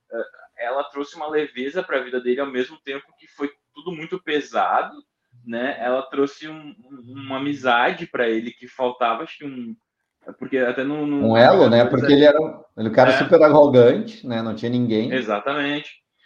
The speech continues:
Speaker 1: Tipo, o elo que o Homem-Aranha que-, quebrou com o Tony Stark, de fazer, tipo, o cara se apegar a alguém mais novo, e essa relação de amizade e mentor, essa relação construída entre os dois, eu achei muito bonita, assim, sabe?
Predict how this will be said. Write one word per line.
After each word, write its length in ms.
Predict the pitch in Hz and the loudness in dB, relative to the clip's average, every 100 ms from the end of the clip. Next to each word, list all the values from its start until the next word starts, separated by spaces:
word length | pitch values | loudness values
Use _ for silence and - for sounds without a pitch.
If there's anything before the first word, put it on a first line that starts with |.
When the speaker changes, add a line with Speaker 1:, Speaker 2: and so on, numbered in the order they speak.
| _ _ | _ _
Speaker 1:
Tipo, 160 | - | 0
o 280 | 147 123 143 | 2 4 4
elo 200 | 139 143 | 4 0
que 80 | 156 | -2
o 60 | 151 | 0
Homem-Aranha 600 | 147 151 147 139 139 151 | 2 2 0 0 -2 -4
que-, 340 | - 143 - _ | -8 -10 -10 _
quebrou 380 | - 139 127 139 | -6 -4 0 -2
com 160 | 147 143 | -2 -4
o 40 | |
Tony 180 | 143 139 | -2 -4
Stark, 500 | 139 135 123 143 156 | -4 0 0 -2 -8
de 80 | - | -10
fazer, 400 | 135 117 120 127 | -6 -4 -6 -8
tipo, 260 | - - | -14 -10
o 80 | 127 | -10
cara 300 | - 127 135 | -2 0 0
se 160 | 139 139 | -2 -6
apegar 400 | - 135 123 127 | -2 -2 0 0
a 20 | |
alguém 180 | 139 131 | 0 -4
mais 240 | 135 139 | -4 -6
novo, 540 | 123 131 151 120 113 _ _ _ | -4 0 0 -2 -10 _ _ _
e 60 | 117 | -10
essa 220 | 113 127 | -6 -4
relação 440 | 127 127 123 123 | -2 -2 -4 -10
de 80 | 123 | -10
amizade 480 | 127 123 123 120 123 | -12 -6 -2 -2 -4
e 40 | |
mentor, 440 | 127 127 117 117 127 _ _ _ | -14 -14 -12 -8 -8 _ _ _
essa 220 | 117 139 | -12 -8
relação 420 | 135 131 135 131 | -4 -4 -6 -14
construída 760 | 131 139 - 127 120 131 127 127 | -14 -18 -14 -10 -8 -6 -6 -8
entre 160 | - | -10
os 160 | 135 _ | -12 _
dois, 240 | 120 123 | -10 -6
eu 80 | 135 | -8
achei 240 | 139 143 | -8 -12
muito 240 | 139 127 160 | -16 -18 _
bonita, 500 | 156 165 156 214 - | -14 -12 -10 -12 -14
assim, 260 | - 107 | -18 -18
sabe? 300 | 107 - 131 | -12 -10 -10